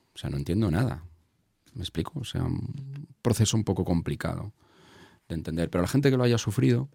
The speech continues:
joder, lo entenderá, decir, "Coño, qué razón tiene este hombre, macho. Te encuentras solo". Entonces dices, "Coño,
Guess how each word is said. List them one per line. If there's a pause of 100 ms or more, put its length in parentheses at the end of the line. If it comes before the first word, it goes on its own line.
(920)
joder,
lo
entenderá,
decir,
"Coño, (200)
qué
razón
tiene
este
hombre,
macho.
Te
encuentras
solo".
Entonces
dices,
"Coño,